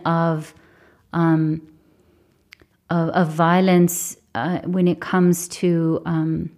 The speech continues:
Europe's relationship to, for example, the Americas. But, um, I think what's important there is to be open to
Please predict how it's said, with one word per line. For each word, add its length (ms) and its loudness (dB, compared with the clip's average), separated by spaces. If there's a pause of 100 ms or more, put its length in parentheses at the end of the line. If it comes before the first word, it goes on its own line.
(880)
Europe's 480 4
relationship 800 2
to, 400 0
for 160 -2
example, 380 0
the 140 2
Americas. 800 2 (960)
But, 480 0 (160)
um, 680 2 (720)
I 80 -4
think 300 4
what's 200 2
important 600 2
there 600 2
is 360 -4
to 540 0 (1600)
be 600 4 (480)
open 420 6
to 600 2